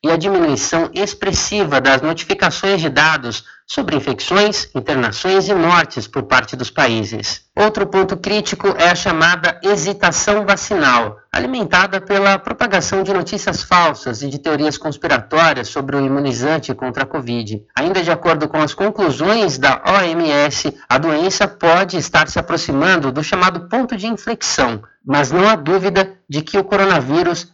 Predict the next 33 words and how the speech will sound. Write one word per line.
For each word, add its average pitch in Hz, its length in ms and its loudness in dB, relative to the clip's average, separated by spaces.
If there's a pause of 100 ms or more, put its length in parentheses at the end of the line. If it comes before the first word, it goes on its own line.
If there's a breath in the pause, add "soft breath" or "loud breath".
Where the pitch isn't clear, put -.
deve 160 200 0
continuar 180 580 2
atingindo 143 720 0
humanos 220 580 2
e 185 40 2
animais 170 440 2
no 214 100 -4
futuro. 135 540 -2 (320 loud breath)
Por 277 100 0
isso, 190 360 0 (220)
é 151 100 2
essencial 170 600 2
que - 100 -10
os 131 120 -6
países 151 480 0
se - 100 -2
empenhem 196 600 2
em 127 100 -2
medidas 165 440 0
de 151 80 -4
longo 180 300 0
prazo, 156 460 2
de 123 100 -4
acordo 139 400 -2
com - 80 -8
a 147 60 0
organização. 139 800 0 (280 loud breath)
Diminuir 208 500 2
o 208 60 4
número 185 260 2
de 151 80 -2
casos 151 380 0
graves 123 580 0